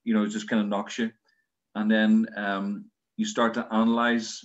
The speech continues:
examine. Before you know it, you're kind of, it's introspection. You're looking at your belly button. You think, "Have I done right or have I done,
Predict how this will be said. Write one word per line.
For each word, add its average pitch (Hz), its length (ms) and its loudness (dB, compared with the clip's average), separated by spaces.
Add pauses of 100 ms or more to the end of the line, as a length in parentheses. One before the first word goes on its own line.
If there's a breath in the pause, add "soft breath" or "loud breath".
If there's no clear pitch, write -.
(120)
examine. 110 720 2 (460 loud breath)
Before 120 240 2
you 110 80 4
know 104 140 4
it, 101 140 -6
you're 104 220 2
kind 107 140 0
of, 101 200 -6 (220)
it's - 140 -8
introspection. 107 720 -4
You're 104 120 2
looking 110 200 -2
at 107 60 0
your 107 120 -4
belly 104 260 0
button. 104 340 -2
You 98 120 -6
think, 104 220 -4
"Have 104 120 -6
I 101 80 -2
done 104 240 -2
right 104 260 -2
or 110 40 -4
have 104 80 -6
I 104 80 -2
done, 107 380 -4